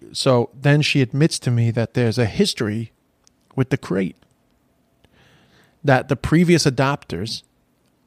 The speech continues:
had cats, and you can't test a dog with cats. You have to just take them home and hope it works out, 'cause you can't bring the cats to the shelter, you know? There's no way to do, like, a test. So it turns out that these adopters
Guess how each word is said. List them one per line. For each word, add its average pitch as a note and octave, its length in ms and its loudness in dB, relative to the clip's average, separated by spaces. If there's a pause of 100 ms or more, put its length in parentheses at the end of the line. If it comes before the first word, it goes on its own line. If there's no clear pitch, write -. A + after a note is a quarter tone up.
(360)
had - 260 -2
cats, - 520 -6
and C3 140 -6
you C#3 80 -2
can't G3 380 0
test - 260 0
a C#3+ 60 0
dog A2 240 0
with A2 120 -6
cats. - 360 -4
You B2+ 60 0
have B2 180 0
to D#3+ 80 -2
just D3 260 -2
take C#3 220 2
them D#3+ 120 4
home A#2+ 460 0
and B2+ 240 -2 (200)
hope - 260 -2
it C3 60 -4
works B2 260 -2
out, E3 280 -2 (220)
'cause - 100 -10
you D3 60 -6
can't E3 220 0
bring D3+ 100 2
the B2 80 2
cats - 320 -6
to - 100 -12
the F2+ 80 -8
shelter, - 480 -4 (180)
you A2+ 100 -10
know? A#2+ 200 -6 (360)
There's - 160 -6
no D#3 100 2
way D3+ 140 4
to C3+ 80 4
do, D3+ 160 0
like, C3+ 180 0
a A#2 40 -6
test. - 500 -10 (680)
So B2 460 0 (1300)
it - 100 -20
turns F#3+ 300 2
out A#2 260 2
that A#2+ 160 -6
these D#3 240 -2
adopters B2+ 880 -2